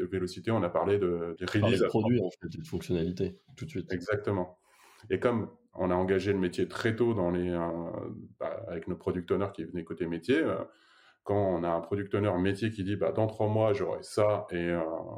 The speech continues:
Speaker 1: on se revoit dans trois mois, euh, s'il y a aucun souci, euh, sur le chemin », euh, ça marchait plutôt pas mal. Là, c'est, euh, c'est toute la complexité dans un, là, c-, on s'est heurté à autre chose qui est, qui est une, peut-être,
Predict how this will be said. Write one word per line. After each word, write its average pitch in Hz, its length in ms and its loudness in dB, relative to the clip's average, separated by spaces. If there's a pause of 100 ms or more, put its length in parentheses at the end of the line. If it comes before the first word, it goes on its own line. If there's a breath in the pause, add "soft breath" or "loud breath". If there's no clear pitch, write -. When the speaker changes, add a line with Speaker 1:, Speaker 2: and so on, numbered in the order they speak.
(220)
Speaker 1:
on 85 60 -10
se - 120 -12
revoit 92 240 0
dans 85 100 -2
trois 95 220 0
mois, 95 580 2
euh, - 140 -16 (240)
s'il - 260 -6
y - 20 6
a 80 40 4
aucun 104 340 2
souci, 101 460 -4
euh, 87 60 -2 (140)
sur - 200 -8
le 82 80 2
chemin », 320 360 0 (600 loud breath)
euh, 85 260 -8
ça - 300 -4
marchait 98 320 -2
plutôt 131 240 -2
pas 127 160 0
mal. 98 240 -2 (400)
Là, 98 180 2
c'est, 104 200 -2
euh, 92 200 2 (300)
c'est - 160 -14
toute - 160 -4
la 123 80 4
complexité 117 580 0
dans 101 220 0
un, 98 720 0
là, 113 260 4
c-, - 220 -8
on 95 80 -8
s'est 101 160 0
heurté 101 260 2
à 104 80 6
autre 92 140 2
chose 160 220 -2
qui - 120 -10
est, 90 500 -8 (140)
qui - 140 -10
est - 80 -4
une, 95 240 -4 (360)
peut-être, - 440 -4